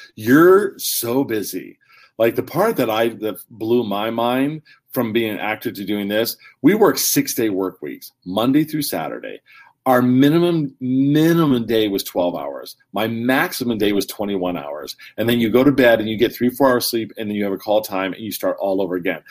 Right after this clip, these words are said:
We only had Sundays off. That's it. And we partied hard. I mean, there were, you know, you get together, we, and we were in a Mansfield, so you would either go to Cleveland or Columbus 'cause you didn't wanna stay in Mansfield 'cause you were working there the whole time. But it was, it was,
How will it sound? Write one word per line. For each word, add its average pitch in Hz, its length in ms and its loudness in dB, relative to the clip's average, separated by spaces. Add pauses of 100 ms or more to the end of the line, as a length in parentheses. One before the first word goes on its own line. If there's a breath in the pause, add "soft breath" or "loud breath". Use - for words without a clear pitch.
(180 loud breath)
We 135 140 6
only 196 140 6
had 151 120 6
Sundays 127 400 2
off. 92 320 0 (280)
That's 113 240 2
it. 107 200 0 (540 soft breath)
And 123 220 2
we 156 100 4
partied 127 420 2
hard. 90 460 -2
I 104 80 -6
mean, 110 180 -4
there 123 120 0
were, 104 360 -4 (260 soft breath)
you 123 80 0
know, 117 80 2
you 120 180 -4
get 123 140 2
together, 139 720 4
we, 95 240 -6
and 107 220 -8
we 117 100 -2
were 113 60 -2
in 104 60 -8
a 101 40 -8
Mansfield, 123 760 -2
so 113 80 -6
you 104 160 -6
would 107 120 -6
either 104 200 -6
go 107 100 -4
to 95 100 -4
Cleveland 123 400 0
or 101 60 -8
Columbus 117 460 -2
'cause 107 180 -10
you 113 80 0
didn't 107 100 -6
wanna 101 140 -6
stay 127 320 -2
in 104 140 -2
Mansfield 95 460 -4
'cause 95 100 -6
you 101 100 -2
were 95 60 0
working 120 320 2
there 101 100 -2
the 90 80 -2
whole 92 180 0
time. 90 360 -6 (480 loud breath)
But 117 120 4
it 127 80 8
was, 147 460 6
it 135 120 6
was, 131 280 6